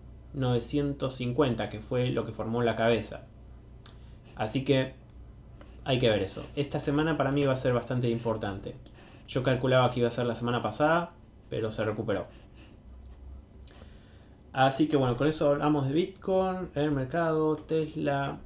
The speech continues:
¿Qué más tengo para hablar? Eh, vi esta semana este tweet que me pareció interesante, que, em, son la cantidad de seguidores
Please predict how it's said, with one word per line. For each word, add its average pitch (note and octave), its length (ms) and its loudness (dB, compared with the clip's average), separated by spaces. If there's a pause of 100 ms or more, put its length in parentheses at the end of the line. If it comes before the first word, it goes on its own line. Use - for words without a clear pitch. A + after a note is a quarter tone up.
(160)
¿Qué D3 100 -6
más C3+ 220 -6
tengo A2+ 320 -2
para G2 180 -2
hablar? G2+ 320 -6 (380)
Eh, C3 520 0 (160)
vi D3 160 4
esta D3 180 -2
semana D3 380 0
este B2 360 -2
tweet D3 240 -4 (600)
que B2 140 -2
me B2 100 -2
pareció A#2+ 320 -2
interesante, D#3 800 2 (2250)
que, D#3+ 420 4
em, C#3+ 640 8
son E3+ 160 2
la E3+ 80 4
cantidad E3 280 4
de E3 80 4
seguidores D#3+ 720 4